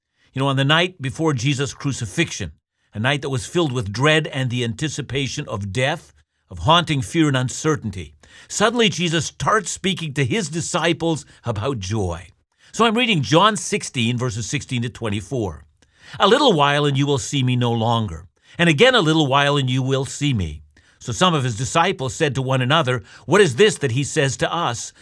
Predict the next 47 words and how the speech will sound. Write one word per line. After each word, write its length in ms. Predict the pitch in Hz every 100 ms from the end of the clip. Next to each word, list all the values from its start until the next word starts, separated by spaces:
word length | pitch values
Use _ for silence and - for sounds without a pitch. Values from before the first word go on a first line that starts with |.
| -
'A 80 | 120
little 240 | 147 170 147
while 340 | 147 175 175
and 140 | 139
you 100 | 135
will 140 | 135 135
not 300 | 143 151 -
see 260 | - 208
me, 240 | 214 120 135
and 140 | 123
again 240 | 117 156 180
a 40 |
little 300 | 131 135 131
while 420 | 110 101 110 117 - -
and 180 | 131 123
you 100 | 139
will 280 | 135 196 214
see 240 | - 120
me, 280 | 98 87 85 _ _ -
and 120 | 143
because 280 | 143 160 156
I 120 | 135
am 120 | 135
going 300 | 131 127 127
to 120 | 127 127
the 80 |
Father'?" 540 | 110 - 170 170 104 90 _ _ _ _
So 120 | - 185
they 120 | 175
were 120 | 170
saying, 380 | 143 180 160 151
"What 160 | 202
does 140 | 214 180
he 120 | 202
mean 300 | 190 254 240
by 140 | 160
a 100 | 170
little 380 | 156 147 196 185
while? 520 | 147 175 165 98 76 - _ _ _ _ - -
We 120 | 190
do 120 | 226
not 180 | 190 196
know 120 | 170
what 120 | 175
he's 140 | 170 -
talking 420 | - 151 139 147
about." 420 | 127 135 95 92